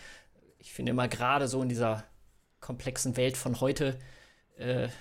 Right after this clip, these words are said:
haben wir auch ganz viele Ablenkungen und ganz viele Impulse, die auf uns einwirken. Und da sozusagen bei einem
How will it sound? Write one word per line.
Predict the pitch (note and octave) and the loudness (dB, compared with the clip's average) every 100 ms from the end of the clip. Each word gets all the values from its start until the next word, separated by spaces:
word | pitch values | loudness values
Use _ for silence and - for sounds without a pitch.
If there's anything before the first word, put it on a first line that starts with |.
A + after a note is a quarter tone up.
| - - - - - | -18 -18 -18 -18 -18
haben | - C3+ C#3 | -8 -2 2
wir | B2 | 2
auch | B2 | 2
ganz | C3+ B2+ | 0 2
viele | - C3 - | 2 2 2
Ablenkungen | D#3 D#3 C3+ C#3 B2+ C#3 B2+ B2+ B2 A#2+ A2+ | 2 4 4 2 2 2 4 2 2 2 0
und | C3 A#2 G#2+ - | -2 -2 -4 -4
ganz | A#2 A#2+ | -2 -2
viele | - C3 B2 | 0 0 0
Impulse, | B2 - F3+ D#3+ C3 | 0 2 2 2 -2
die | C#3 | -2
auf | - | -2
uns | B2 - | -4 -4
einwirken. | C#3 B2+ B2+ B2+ C3 | -2 0 2 0 0
Und | B2 A#2 | -2 2
da | A#2 B2 | 2 2
sozusagen | B2+ B2 B2 A#2 A#2 A#2+ - - _ _ _ _ - | -2 -4 -2 -2 -2 -6 -12 -20 _ _ _ _ -2
bei | D#3+ | 0
einem | E3+ F3+ D3 | 2 2 0